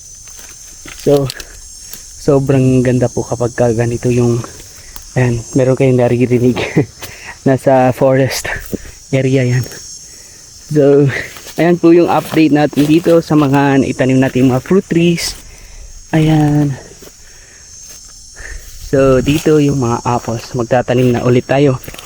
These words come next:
Since, ah, kada visit ko po sa farm, talagang nagtatanim po ako ng, ah, mga fruit trees para hindi naman po masayang yung paglalakad natin ng medyo malayo.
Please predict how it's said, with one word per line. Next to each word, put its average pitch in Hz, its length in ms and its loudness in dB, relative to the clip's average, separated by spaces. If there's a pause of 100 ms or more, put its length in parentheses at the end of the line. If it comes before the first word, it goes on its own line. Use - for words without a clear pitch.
(260)
Since, 147 460 0 (100)
ah, 147 160 -2
kada 147 400 2
visit 139 400 0
ko - 120 -2
po 139 160 0
sa 131 160 -4
farm, 120 400 -2 (340)
talagang 131 300 2
nagtatanim 123 480 0
po 117 160 -2
ako - 120 -8
ng, 123 180 0 (800)
ah, 143 160 2
mga 135 520 2 (1200)
fruit 233 160 2
trees 156 480 0
para 151 160 0
hindi 139 240 0
naman 131 240 -2
po 135 80 -2
masayang 135 560 0
yung 135 240 2 (880)
paglalakad 131 560 0
natin 127 320 -2
ng 123 100 -2 (1120)
medyo 127 400 0 (1200)
malayo. 127 320 0